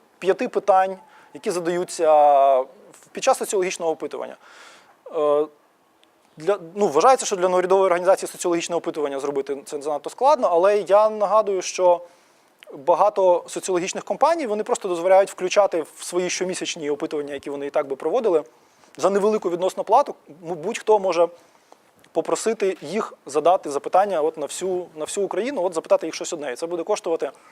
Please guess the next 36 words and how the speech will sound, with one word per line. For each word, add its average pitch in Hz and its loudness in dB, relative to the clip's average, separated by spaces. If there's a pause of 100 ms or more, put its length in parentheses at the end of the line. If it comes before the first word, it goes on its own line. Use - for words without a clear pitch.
(200)
не 165 -2
знаю, 170 2
скільки 151 -8
це 139 -6
зараз 208 2
коштує, 147 -6
ну, 156 -8
по-моєму, 240 -4
там 190 -2
порядок 185 0
цифр, 165 -8
щось - -14
типу 151 -12
двісті 160 -10
доларів 151 -2
за 135 -4
одне 131 -10
питання, 123 -10
чи - -16
щось - -14
таке. - -14 (380)
Що, - -20
в - -20
принципі, 277 -2
небагато 202 2
для 160 -2
того, 180 2
що, - -8
тому 175 -6
що 165 -6
повноцінне 190 -6
соціологічне 180 -6
опитування, 160 -4
воно 143 -8
коштує, 131 -6
там, 123 -12